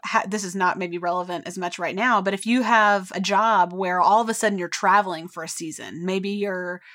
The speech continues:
starting, you know, a new division for a company at another satellite location or something like that. Well, all of a sudden,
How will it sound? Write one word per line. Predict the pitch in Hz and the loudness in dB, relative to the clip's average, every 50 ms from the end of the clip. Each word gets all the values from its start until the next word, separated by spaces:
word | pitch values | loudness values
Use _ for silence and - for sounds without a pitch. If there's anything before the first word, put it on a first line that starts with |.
| - - _ - | -20 -20 _ -4
starting, | - - 214 202 202 202 202 202 196 190 190 185 - | 2 4 4 4 4 4 0 -2 -2 -4 -6 -6 -6
you | - 202 | -6 -4
know, | 185 180 170 170 165 - - | -2 0 0 0 -2 -2 -2
a | 196 | 0
new | 196 196 190 190 190 190 | 0 2 2 2 2 0
division | 185 190 185 190 185 185 185 180 185 | 0 -2 -2 -2 -2 -2 -2 -4 -4
for | - 180 180 | -4 -4 -4
a | 175 | -2
company | - 214 190 185 185 190 185 180 175 175 175 165 | -2 -2 -2 -2 -2 -2 -2 -2 -2 -2 -2 -2
at | 160 | -2
another | 175 175 180 175 175 - 175 170 170 165 165 | -2 -2 0 0 0 0 -2 -4 -4 -4 -4
satellite | - 196 170 170 175 165 139 - | -2 -2 -2 0 0 -2 -2 -4
location | 170 160 - - 202 170 165 - - 117 85 71 - - - | -6 -8 -8 -6 -4 -4 -2 -4 -4 -4 -8 -10 -12 -12 -8
or | - 208 190 185 | -6 -4 -4 -2
something | - 226 208 185 196 185 | -2 -2 -2 -2 -4 -10
like | 180 165 175 202 | -10 -8 -4 -2
that. | 240 233 185 | 0 0 2
Well, | 185 202 | 2 4
all | 233 262 277 | 4 4 4
of | 240 | 2
a | 233 | -2
sudden, | 226 - 285 330 285 196 175 175 196 202 | 0 2 2 2 2 2 -2 -4 -6 -8